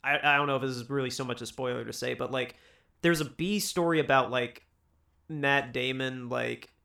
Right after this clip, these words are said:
starting his own life in the country that his daughter is getting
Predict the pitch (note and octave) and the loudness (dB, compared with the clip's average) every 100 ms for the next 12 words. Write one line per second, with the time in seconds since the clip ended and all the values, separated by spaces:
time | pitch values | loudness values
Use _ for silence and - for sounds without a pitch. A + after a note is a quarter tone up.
0 | _ _ _ _ - - D3 C#3+ C#3+ C3+ | _ _ _ _ -14 -2 4 4 4 0
1 | B2+ - B2 B2+ A#2+ A#2+ B2 A#2+ - C3+ | -4 -4 -4 -4 -2 -2 -2 -4 -8 -8
2 | B2+ B2+ B2+ A#2+ B2+ B2 A#2+ B2 A#2 A#2+ | -8 -6 -8 -6 -8 -4 -4 -4 -4 -2
3 | A#2+ B2 B2 A#2 B2 A#2+ A#2+ B2 | 0 -2 -4 -6 -6 -6 -6 -10